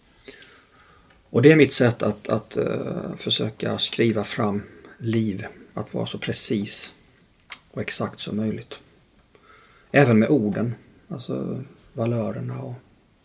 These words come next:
och just där är just det här fågellivet fantastiskt. Alltså det finns en sån fatabur att ösa ur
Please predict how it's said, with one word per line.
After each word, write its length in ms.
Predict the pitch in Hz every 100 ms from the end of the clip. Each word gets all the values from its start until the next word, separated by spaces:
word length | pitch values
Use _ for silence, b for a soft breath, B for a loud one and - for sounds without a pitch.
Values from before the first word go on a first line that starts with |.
| _ b b b b b b b b b b _ _ _ _ _
och 100 | 110
just 200 | 120 117
där 200 | 127 147
är 60 | 147
just 280 | 131 120 -
det 60 |
här 60 | 127
fågellivet 640 | - 139 113 107 139 135 -
fantastiskt. 580 | 123 147 143 - 120
Alltså 220 | 120 117 -
det 80 |
finns 320 | - 147 123 -
en 100 | 120
sån 360 | 135 123 113 - b b b b b b _ _ - - _
fatabur 760 | - 139 120 110 104 127 127
att 220 | 113 -
ösa 320 | - 123 - 110
ur 300 | 113 104